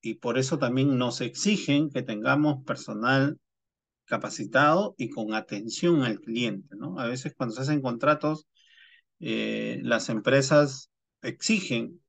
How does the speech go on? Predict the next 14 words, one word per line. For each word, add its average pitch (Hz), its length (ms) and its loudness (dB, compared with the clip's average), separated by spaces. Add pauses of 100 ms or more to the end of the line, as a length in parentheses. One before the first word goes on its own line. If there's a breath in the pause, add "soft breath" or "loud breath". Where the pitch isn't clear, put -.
(220)
que - 120 -2
el 120 120 -2
personal 143 540 4
sea 135 360 6
capacitado 131 760 2 (300)
en 113 180 -4
atención 107 580 2
al 104 180 0
cliente, 104 360 -6
justo 175 300 -4
por 135 180 4
esto, 131 240 0 (840)
porque 143 680 0 (220)
la, 120 420 -2